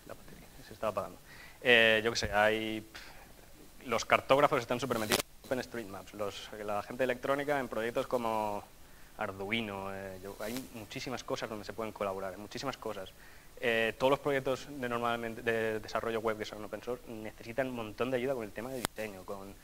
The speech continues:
experiencia de usuario. Eh, si simplemente eres un tester, pf, hay tarea para muchísimas cosas. Es decir, busca algo que te interese, busca algo que te motive y ponte a ello.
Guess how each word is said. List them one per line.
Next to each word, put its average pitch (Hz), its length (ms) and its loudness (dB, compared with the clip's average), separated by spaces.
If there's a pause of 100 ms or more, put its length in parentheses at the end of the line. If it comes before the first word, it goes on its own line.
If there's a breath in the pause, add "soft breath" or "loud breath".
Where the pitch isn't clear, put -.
(400 loud breath)
experiencia 107 460 -2
de 139 60 2
usuario. 101 600 0 (540 loud breath)
Eh, 104 240 2 (160)
si - 60 -4
simplemente 131 440 0
eres 131 260 4
un 120 120 -6
tester, 143 420 2
pf, - 460 -14
hay 107 140 -4
tarea 120 480 2 (160)
para 98 320 -2 (540)
muchísimas 110 400 -8
cosas. 101 280 -6
Es 98 100 -8
decir, 101 160 -10 (140)
busca - 220 0
algo 123 240 4
que 123 80 -2
te 127 80 -4
interese, 160 440 -2 (500 loud breath)
busca 104 200 -4
algo 110 160 2
que 113 60 -2
te 110 80 -4
motive 110 300 -6
y - 20 -10
ponte 123 260 -10
a 120 80 -4
ello. 101 140 -12